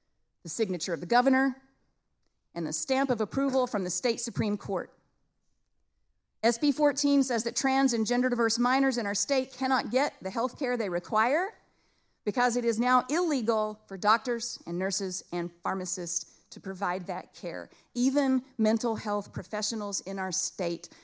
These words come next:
no longer feel safe to help kids through becoming the whole person they are meant to be. "So tell them,"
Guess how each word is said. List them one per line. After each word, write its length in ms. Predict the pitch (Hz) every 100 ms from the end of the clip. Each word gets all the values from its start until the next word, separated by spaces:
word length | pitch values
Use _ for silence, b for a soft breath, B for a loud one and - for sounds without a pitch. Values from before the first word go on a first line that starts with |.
| B
no 160 | 196 196
longer 340 | 214 226 233
feel 220 | 214 208
safe 560 | - - 185 180 - -
to 120 | 190
help 360 | 165 214 - _
kids 380 | - 202 185 -
through 580 | - 185 165 165 185 b b b -
becoming 460 | 175 - 202 196
the 60 | 180
whole 340 | - 208 220
person 760 | 220 - 180 - 170 160 165 160 - _ _ _
they 160 | 180 180
are 100 | 160
meant 260 | 165 160 -
to 120 | 147
be. 320 | - - - _ _ _ _ _ _ _ _ _ _ _ _ _ _ _ _ _ _ _ b -
"So 200 | - 175
tell 420 | - - 277 302
them," 320 | 170 -